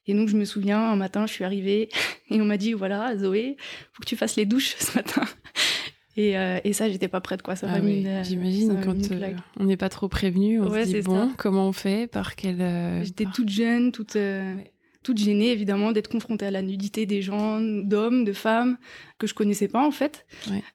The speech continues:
Speaker 1: Euh, donc, ça m'a beaucoup freinée. Et puis, finalement, à la fin de mon stage, j'ai, j'ai pu en faire, euh, en faire une avec une, euh, une résidente avec qui j'avais li-, lié, euh, lié des liens un peu plus,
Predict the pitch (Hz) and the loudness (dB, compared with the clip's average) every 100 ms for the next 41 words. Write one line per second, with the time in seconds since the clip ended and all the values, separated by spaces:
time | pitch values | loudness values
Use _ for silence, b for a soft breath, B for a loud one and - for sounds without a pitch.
0 | - 202 190 185 196 185 185 190 196 208 | -8 -4 -2 0 0 0 0 -2 -2 -2
1 | 214 196 190 208 247 - 202 240 294 262 | 0 -2 -4 -6 -6 -2 2 4 2 2
2 | - - 208 190 196 220 220 185 202 196 | -4 -4 -2 0 2 2 2 2 0 0
3 | 196 - 220 208 180 175 175 180 185 185 | 0 0 0 0 -2 -2 -4 -4 -4 -4
4 | - 208 190 - 202 196 185 180 185 B | -2 -4 -2 -2 -2 0 -2 -4 -8 B
5 | B B B - - - 214 202 214 208 | B B B -20 -16 -6 -4 0 2 2
6 | 226 226 202 190 - 226 214 196 190 185 | 4 2 2 0 0 2 2 2 0 -2
7 | 185 - 208 202 196 214 214 208 196 233 | -2 0 2 2 2 2 2 2 2 2
8 | 208 196 202 202 - 208 190 208 214 202 | 2 4 2 0 -2 -2 2 4 4 4
9 | 190 180 180 190 190 185 185 196 190 196 | 0 0 -4 -6 -6 -4 0 0 2 2
10 | 190 190 185 214 208 196 185 190 | 2 -2 -4 -2 0 0 -2 -4